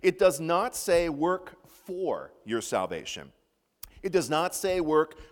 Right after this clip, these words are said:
toward your salvation. It doesn't even say, Work at your salvation. In fact, if you look at verse thirteen, who is doing the work? God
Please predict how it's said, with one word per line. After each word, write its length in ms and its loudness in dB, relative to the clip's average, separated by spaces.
toward 680 0
your 160 -6
salvation. 640 -6
It 80 -6
doesn't 220 -4
even 200 -8
say, 300 0
Work 380 4
at 540 -2
your 200 -2
salvation. 760 -8
In 100 -12
fact, 260 -4
if 120 -6
you 140 -8
look 340 -4
at 140 -6
verse 280 -2
thirteen, 760 -4
who 240 -4
is 160 -10
doing 560 -6
the 80 -10
work? 460 -10
God 440 -6